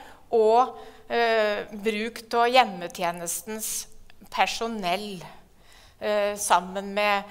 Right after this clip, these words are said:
eh, tverrfaglige team og så videre. Og hjemmet som trenings- og læringsarena. Eh, men jeg vil si litt om, altså, i fjor så var det,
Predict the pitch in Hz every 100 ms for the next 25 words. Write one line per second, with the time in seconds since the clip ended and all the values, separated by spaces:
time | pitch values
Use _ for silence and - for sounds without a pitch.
0 | - - - - 196 196 185 - 214 175
1 | 185 165 180 185 - 160 165 165 160 170
2 | 160 156 156 - - - - _ - -
3 | _ - - - - - - 220 208 185
4 | 180 160 208 220 226 - 262 185 165 175
5 | - 214 196 - 170 - - 175 170 170
6 | 175 208 - - - - - - - -
7 | - 233 240 233 233 - - - - -
8 | - - - - - - _ - - 254
9 | 269 285 285 - 277 269 254 247 - 240
10 | 233 262 - 240 - 269 269 - - -
11 | - - 277 - - 277 349 359 - -
12 | - - - 285 277 226 202 233